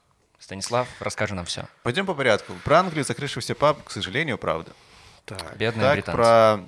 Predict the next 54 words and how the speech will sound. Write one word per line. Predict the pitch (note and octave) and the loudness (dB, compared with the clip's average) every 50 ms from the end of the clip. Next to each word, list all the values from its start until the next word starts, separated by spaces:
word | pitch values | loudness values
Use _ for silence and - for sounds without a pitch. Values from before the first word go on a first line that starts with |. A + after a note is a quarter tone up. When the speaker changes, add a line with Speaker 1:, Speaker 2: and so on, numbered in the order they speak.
| - _ - | -16 _ -8
Speaker 2:
то, | C#3+ D3+ | -6 -6
что | - - C3 | -6 -6 -8
фанатка | - B2+ B2 C3+ D3 C#3+ - C#3+ A#2 A2 | -6 -4 -4 -4 -4 -2 -2 -2 -2 -2
в | G#2+ - | -2 -4
порыве | - G#2+ G#2+ G#2+ G#2 | -6 -4 -4 -4 -4
страсти | G2 - - A2+ A2+ A2+ - - G#2+ G2+ G2 | -6 -4 0 0 0 0 -2 -4 -6 -4 -2
во | F#2+ F#2 | -2 -2
время | F#2 F#2 F#2 F#2 F2+ | -2 -2 -4 -4 -4
игры | F2 F#2 F#2 F#2 | -6 -4 -6 -6
выбила | F#2 F2+ F2+ F#2 F2+ F2 | -6 -4 -4 -4 -4 -4
клюшку | - G#2 F#2 - - | -6 -8 -10 -8 -8
своим | - - F#2 F2+ F#2 F#2+ F2+ | -6 -4 -2 -2 -2 -4 -6
же | F#2 F2 | -6 -8
айфоном, | E2+ - A#2 A#2+ A#2+ G2 | -8 -8 -8 -8 -8 -4
правда? | - A2 B2 C#3+ C#3 B2+ C3 - - _ - A2+ | -2 0 2 2 2 0 -4 -10 -12 _ -10 -4
Speaker 1:
Бедный | G#2 A2 A2+ A2+ G2 F#2+ | -2 -2 -2 -2 -4 -6
айфон. | F#2 - - F2 E2+ G2 _ - | -8 -10 -12 -14 -14 -16 _ -10
Speaker 2:
Ну, | A#2+ C3 | -6 -4
вот | C#3 C3+ - | -4 -4 -4
такая | D3 - D#3+ D3 B2+ | -6 -2 0 0 0
вот | G#2 F#2 G#2 | 0 0 -2
она | G#2 G2+ G2 F2+ | -4 -4 -6 -6
прям | - - F#2+ F2+ | -6 -8 -8 -8
фанатка. | - - G#2 A#2 B2+ - - - | -8 -6 -4 -4 -4 -4 -6 -12
Прям | - - - - | -12 -8 -4 -2
Speaker 3:
Преданная. | D#3 D3+ C3 A#2 A2 G2+ G#2 G#2 A2+ A#2+ - - - _ | 0 0 0 -2 -4 -6 -6 -10 -12 -14 -16 -20 -16 _
Speaker 2:
очень. | - A2+ G#2+ - - F#2+ F2+ - _ _ _ | -8 -6 -6 -6 -8 -12 -14 -18 _ _ _
Speaker 1:
Про | - C3 C3 | -4 -2 -2
духи, | D3+ D3 - - | -2 -2 -2 -4
про | - B2 | -4 -4
духи | A#2 C3+ A#2+ - | -4 -6 -6 -6
мне | G#2+ G2+ G2 | -8 -10 -10
интересно, | F#2+ - F2+ F2+ F#2 - - A#2+ | -10 -8 -8 -8 -8 -6 -4 -2
Speaker 2:
Про | A2+ | 0
Speaker 1:
правда? | A#2 C3 C#3 C#3+ D3+ | 2 2 2 0 -2
Speaker 2:
духи. | D3 - - _ | -6 -8 -12 _
Конечно, | - F3+ E3+ - - F2+ | -6 -6 -4 -4 -4 -6
правда. | F#2 - - - | -6 -4 0 2
Speaker 3:
Правда, | D#3+ C3+ G#2+ F#2+ A#2 A2 | 2 2 2 0 -2 -2
Speaker 1:
А, | F3 | 0
Speaker 3:
да, | G3 A2 | 2 2
Speaker 2:
да, | A#2 | 2
Speaker 3:
это | A#2+ A2 F#2+ F2+ | 2 2 2 2
Speaker 2:
да. | F#2 | 2
Speaker 3:
прям | - C3+ A#2+ A2 A2 G#2+ - - - - - _ _ - | 2 0 0 -2 -4 -8 -12 -16 -20 -20 -20 _ _ -4
Speaker 1:
Бедная | C#3+ C#3 D3 F3 A2+ | 0 2 2 2 2
Speaker 2:
Так, | A2 - | 0 -2
Speaker 1:
картошка. | - - A2+ C3 | -2 -2 -2 -2
Speaker 2:
у | |
нас, | D3+ D#3+ - - - | -2 -2 -4 -4 -2
э, | G#2 G2 F#2+ F#2 F#2 F#2 F2+ | 0 0 0 0 0 -2 -4
есть | F#2+ G2 F#2+ - - - - - _ _ _ _ _ _ | -6 -8 -8 -8 -10 -14 -16 -18 _ _ _ _ _ _
платное | - G#2 G2 - F#2+ F2+ | -4 -4 -2 -4 -6 -8
обучение | F2 F2 - - G2 G2 A2+ C#3+ E3 G3 | -10 -10 -10 -8 -8 -8 -8 -8 -12 -12